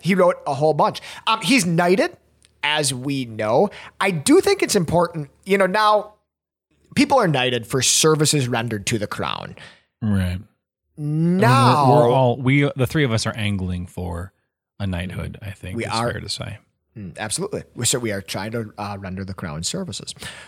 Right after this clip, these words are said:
Speaker 1: W-, you get knighted for services rendered to the crown. Today, that basically means, have you done something that reflects well on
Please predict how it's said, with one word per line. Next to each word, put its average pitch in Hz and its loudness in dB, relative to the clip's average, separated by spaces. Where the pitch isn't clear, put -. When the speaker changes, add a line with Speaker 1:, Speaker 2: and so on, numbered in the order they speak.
Speaker 1:
W-, 131 -8
you 190 2
get 240 0
knighted 160 2
for 135 -2
services 120 -4
rendered 98 -8
to 98 -14
the 95 -14
crown. 82 -10
Today, 240 2
that 156 2
basically 160 2
means, 117 -4
have 196 0
you 196 2
done 139 0
something 123 0
that 113 -6
reflects - -4
well 90 -6
on 80 -10